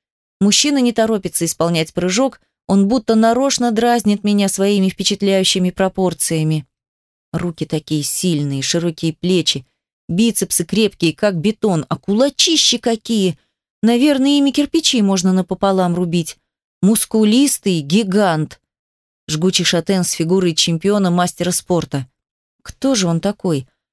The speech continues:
Интуиция подсказывает, личность особо важная. Робинзон разминает свои большие мускулистые руки, вращая ими вверх и вниз, покручивает бёдрами, делает наклоны корпуса, разминку шеи,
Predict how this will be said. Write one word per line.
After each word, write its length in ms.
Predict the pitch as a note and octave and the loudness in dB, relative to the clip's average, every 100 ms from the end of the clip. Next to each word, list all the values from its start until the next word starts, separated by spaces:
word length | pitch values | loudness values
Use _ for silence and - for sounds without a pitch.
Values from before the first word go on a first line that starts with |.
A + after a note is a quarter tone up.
| _ | _
Интуиция 640 | - G3 A3 B3+ D4 - C#4 | 0 2 2 2 2 0 0
подсказывает, 800 | C#4+ - A#3+ A3+ A3+ B3 A#3+ G3+ | -2 -2 0 0 2 0 0 0
личность 520 | G#3+ B3+ C#4 C#4 - | 0 0 -2 -2 -2
особо 360 | G3 A3+ A3 | -2 0 0
важная. 600 | A#3 F3+ E3 D#3+ D#3+ D#3+ D#3 _ _ _ _ _ - | 0 0 0 -2 -2 -4 -6 _ _ _ _ _ -2
Робинзон 600 | F3 F3+ G3+ F#3+ B3 G#3+ | 0 2 2 2 0 0
разминает 480 | F#3 F#3+ G3+ G3 - | 0 0 2 0 -2
свои 240 | E3 E3+ | -2 0
большие 500 | D#3+ G3 - G#3 F3+ | 0 0 0 0 0
мускулистые 800 | E3 - F#3+ G3 F#3+ - E3+ E3+ | 0 -2 -2 0 0 0 0 0
руки, 400 | A#3+ A#3 E3 - _ _ _ - | 0 0 -4 -6 _ _ _ -4
вращая 580 | F3 F3 - G#3 G3 | 0 0 2 2 0
ими 320 | F#3+ - F#3 F3+ | 0 0 0 2
вверх 360 | E3+ F#3+ F3+ | 0 -2 0
и 60 | G3+ | 0
вниз, 440 | F#3 F3 D#3 - _ _ _ _ | 2 2 0 -4 _ _ _ _
покручивает 640 | D#3 - G3 - F3 D#3+ D3+ | -6 -4 -2 -2 -2 -2 0
бёдрами, 520 | G3+ B3 G#3+ G#3+ G3+ | 0 2 0 0 0
делает 440 | F3 A3 G3+ F3+ | 0 0 0 -2
наклоны 460 | F3+ F3+ G3+ F3+ E3+ | -4 -2 -2 -2 -2
корпуса, 540 | - A#3+ A3 G3+ F#3 | -2 -2 -2 -6 -2
разминку 480 | E3 E3 F#3 F3+ D#3+ | -2 0 0 0 -2
шеи, 540 | D#3 - A#3 A3 G3 | -2 0 2 2 -2